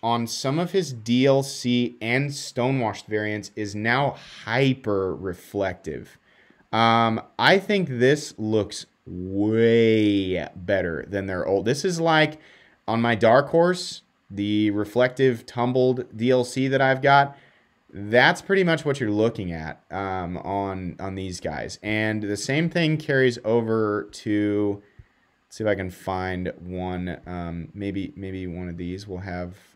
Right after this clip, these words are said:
a similar, their new tumbled finish is also much more reflective, but I don't know that it's going to, um, actually show up on camera here.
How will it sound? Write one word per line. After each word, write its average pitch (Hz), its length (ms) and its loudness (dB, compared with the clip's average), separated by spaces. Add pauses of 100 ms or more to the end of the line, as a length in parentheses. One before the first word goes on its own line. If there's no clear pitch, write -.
(120)
a - 100 -16
similar, 92 680 -10 (640)
their 110 180 2
new 127 240 2
tumbled 127 400 -2
finish 90 380 -8
is 90 120 -10 (140)
also 90 800 -2 (1400)
much 98 260 -6
more 87 140 -6
reflective, 90 400 -6
but 92 120 -2
I 92 100 -2
don't 110 320 -2
know 107 220 0
that 98 120 -2
it's 95 180 -4
going 98 280 -6
to, - 320 -10
um, 85 600 -8
actually 90 440 -8
show 90 460 -6 (100)
up 76 380 -6 (1160)
on 90 220 -8
camera 90 460 -8
here. 71 360 -12